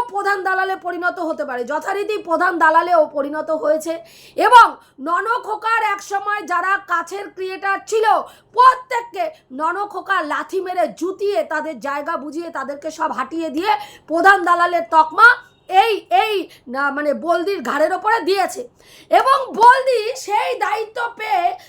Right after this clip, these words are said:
ধরাকে সরাজ্ঞান করছে, কাউকে ওর নাম কি বলে, ক্রিয়েটারে, ক্রিয়েটারে খাওয়া খাই লাগানোর চেষ্টা করছে। তোমরা দেখেছো যে রিসেন্ট কি করেছে, যে আমাদের এই যে, উম, দীপ্তিদির ব্যাপারে কি নিয়ে আসলো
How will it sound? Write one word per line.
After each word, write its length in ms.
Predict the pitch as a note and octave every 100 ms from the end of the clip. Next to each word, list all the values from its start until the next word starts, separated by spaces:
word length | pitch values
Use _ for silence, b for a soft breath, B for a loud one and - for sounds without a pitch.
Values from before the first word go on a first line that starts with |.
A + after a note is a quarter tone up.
| B G3+
ধরাকে 440 | B3 E4+ G4 G4+ F#4
সরাজ্ঞান 500 | D#4+ E4 F#4 G4 F4+
করছে, 300 | F#4+ - F#4+ - _ b b -
কাউকে 440 | D#4 F#4 - G#4 G4 - _ _ _ _ _ _ -
ওর 100 | C4
নাম 260 | D4 D#4 E4
কি 120 | F#4
বলে, 240 | F#4 F#4 F#4+ B B -
ক্রিয়েটারে, 500 | G4 A#4 A#4 A4 A4
ক্রিয়েটারে 500 | G#4+ G4 G4 F#4+ F#4
খাওয়া 340 | F4+ D#4 D#4+
খাই 200 | F4 F4+ F#4
লাগানোর 340 | F4+ F4+ F#4
চেষ্টা 340 | F4+ E4+ E4+
করছে। 300 | D#4+ D#4+ - F4 - b b -
তোমরা 280 | E4+ G#4+ A4+
দেখেছো 480 | F#4 F4+ G#4 F#4 D#4 E4
যে 200 | B3 C#4
রিসেন্ট 400 | C#4+ C#4+ F#4 F4+ -
কি 100 | C#4
করেছে, 380 | D#4+ F4 F4 A4 - -
যে 200 | G3+ C4 C4
আমাদের 440 | - A#3+ C4+ C#4 D4 - B B B
এই 280 | C#4+ G#4+ F4
যে, 180 | E4 C4 - _ -
উম, 160 | A#3+ A#3+
দীপ্তিদির 640 | G3+ G#4+ A#4 B4+ A4 E4+ -
ব্যাপারে 340 | C4+ C#4 E4 F4+ E4+
কি 80 | E4
নিয়ে 160 | F4+
আসলো 320 | G4+ G4 G#4+